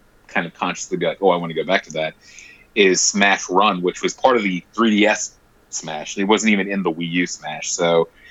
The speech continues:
it's sorta like, yeah, if I had to pick one or the other to play, I'd rather play Smash Ultimate. Apparently, there are people who still prefer Smash for Wii U. I've heard there is still a community who is online playing it, but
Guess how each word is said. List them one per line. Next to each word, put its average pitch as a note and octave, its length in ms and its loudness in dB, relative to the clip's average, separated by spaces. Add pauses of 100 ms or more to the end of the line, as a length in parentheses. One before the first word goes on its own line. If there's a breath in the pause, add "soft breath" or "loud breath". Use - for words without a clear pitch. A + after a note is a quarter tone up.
(260 soft breath)
it's F#2 180 2
sorta G2 220 4
like, F2 300 4 (120)
yeah, F#2+ 220 4
if - 100 -6
I F2 120 2
had F2+ 120 -2
to - 60 -12 (420)
pick F#2+ 200 -4
one F2+ 140 2
or E2+ 60 -4
the E2+ 100 2
other E2+ 140 2
to D2+ 80 -8
play, F#2 280 0
I'd E2+ 200 -4
rather D2 200 -4
play D#2 200 -8
Smash D#2 340 -8
Ultimate. E2 380 -2 (560 soft breath)
Apparently, G#3 520 2
there G#2 140 4
are G2+ 100 4
people F#2 300 -2
who F2 80 -8
still - 280 -8
prefer - 920 0
Smash C#3+ 600 -2
for E3+ 140 -2
Wii F3 240 -2
U. G3+ 340 6
I've G#2 220 4
heard G#2 260 4
there F2+ 220 4
is F#2 160 0
still F#2+ 220 2
a F#2+ 60 2
community G#2 500 0
who G#2+ 300 4
is G2 120 0
online A2 320 2
playing A2+ 260 2
it, F2+ 160 0
but E2 180 0